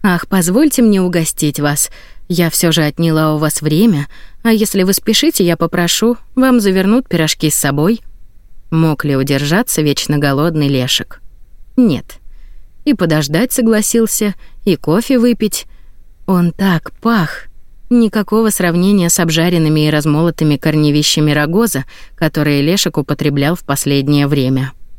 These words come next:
У жомов из управы, конечно, было чуток побогаче, но не у всех. Нет.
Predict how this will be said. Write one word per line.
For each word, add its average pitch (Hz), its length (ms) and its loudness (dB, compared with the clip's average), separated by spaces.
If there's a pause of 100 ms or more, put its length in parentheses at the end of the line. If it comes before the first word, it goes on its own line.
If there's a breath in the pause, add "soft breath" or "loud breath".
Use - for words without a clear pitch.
(560)
У 233 120 4
жомов 220 400 2
из 220 100 2
управы, 233 460 0
конечно, 196 480 2
было 214 260 2
чуток 151 380 -2
побогаче, 151 680 -2 (480 soft breath)
но 214 220 4
не 277 200 6
у 226 100 2
всех. - 500 -6 (380)
Нет. 147 420 0